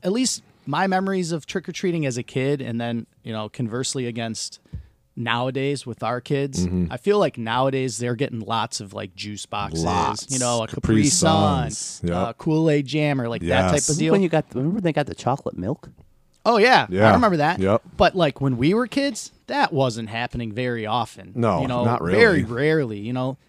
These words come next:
Speaker 1: I can, can remember, like, maybe, like, one Hi-C juice box. And if you had that, you were chugging that
Speaker 2: Dude,
Speaker 1: thing.
Speaker 2: you were king.
Speaker 1: You know, you're,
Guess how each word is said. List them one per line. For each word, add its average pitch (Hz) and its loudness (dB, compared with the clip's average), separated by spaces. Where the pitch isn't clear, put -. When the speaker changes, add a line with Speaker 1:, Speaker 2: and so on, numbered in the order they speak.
Speaker 1:
I 143 -4
can, 175 -4
can 151 -6
remember, 135 -2
like, 113 -4
maybe, 131 0
like, 117 -4
one 123 -4
Hi-C 113 -4
juice 104 -14
box. - -10
And 120 -6
if 131 -10
you 180 -2
had 151 2
that, 101 -8
you 180 -4
were 135 -6
chugging 226 0
that 110 -8
Speaker 2:
Dude, 82 -2
Speaker 1:
thing. 80 0
Speaker 2:
you 90 0
were 85 0
king. 92 2
Speaker 1:
You 78 -4
know, 156 0
you're, 165 -4